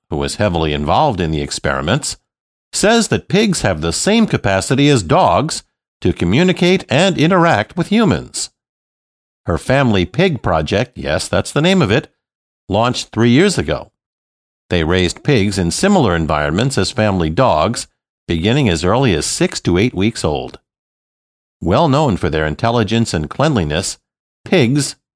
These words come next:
yep, pigs, can live up to twenty years. They can apparently become loving companions and even get along with cats.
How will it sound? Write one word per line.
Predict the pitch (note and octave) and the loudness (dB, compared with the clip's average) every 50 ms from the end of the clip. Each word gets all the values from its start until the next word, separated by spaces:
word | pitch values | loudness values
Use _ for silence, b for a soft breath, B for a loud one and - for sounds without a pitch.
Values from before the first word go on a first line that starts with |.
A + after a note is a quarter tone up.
| _ - | _ -12
yep, | - - - F2+ G#2 - _ | -8 -4 -4 -4 -4 -4 _
pigs, | - G#3 A3 E3 C#3 D3 D#3 - - - _ _ _ _ _ _ _ _ - | -2 0 0 0 0 -2 -2 -6 -8 -12 _ _ _ _ _ _ _ _ -2
can | - A2 G2+ | -2 0 2
live | F#2+ G#2 D3 G3 G3 D3+ A#2 | 2 2 2 2 2 2 0
up | F#2+ - _ | -2 -2 _
to | - F3+ - | -4 -4 -4
twenty | - - - - - F#3+ G#3 G#3+ G#3+ | -4 -8 -8 -2 0 0 2 2 2
years. | F3+ C#3 G#2+ F2 C#2+ A#1 - - - - - - _ _ _ _ _ _ _ _ _ _ - | 2 2 2 0 0 -4 -8 -12 -12 -12 -12 -14 _ _ _ _ _ _ _ _ _ _ -8
They | F2 D2+ | -8 -6
can | - E2 D#2+ | -4 -4 -4
apparently | D2+ - B2 C#3 D3+ C3+ - - F2 G2+ | -2 0 0 0 2 0 0 0 -2 0
become | G#2 G#2+ F#2+ - - G2 F2+ E2+ | 0 0 -2 0 -2 0 0 0
loving | D#2 D2+ D#2 E2+ A2+ C#3 E3 E3+ E3+ | 0 0 2 0 2 0 0 0 0
companions | D#3 F#3 F3+ E3 E3+ C#3 G2+ E2 D#2 E2+ G2 C3 C#3 - - _ _ _ _ _ _ _ | 0 -2 0 0 0 0 0 0 -2 -2 -2 -2 -4 -6 -10 _ _ _ _ _ _ _
and | G3 G3+ | 0 2
even | G#3+ A#3 G#3 G3 F#3 | 2 2 2 2 2
get | F#3 G3 G3 | 2 2 2
along | G3 G3 G3+ G#3+ G#3 | 4 4 4 4 4
with | A3 A3 - | 2 0 0
cats. | - G#3+ A#3 B3 A3+ E3+ - - - - - | 0 0 2 2 2 0 -2 -4 -6 -6 -8